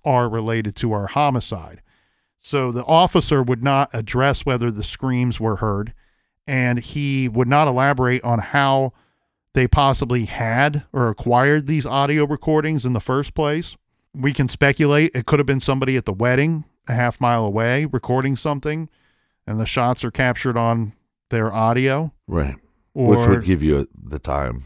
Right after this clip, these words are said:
Speaker 1: Yeah,
Speaker 2: time frame.
Speaker 1: or, or, or did the phone that was found at the scene,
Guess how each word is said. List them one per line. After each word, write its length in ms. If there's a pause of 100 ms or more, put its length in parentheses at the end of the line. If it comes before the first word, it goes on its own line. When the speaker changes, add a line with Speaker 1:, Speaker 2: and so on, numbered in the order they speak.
(160)
Speaker 1:
Yeah, 240
Speaker 2:
time 80
frame. 300
Speaker 1:
or, 100
or, 80
or 180
did 200
the 100
phone 600 (340)
that 180
was 180
found 320
at 120
the 80
scene, 460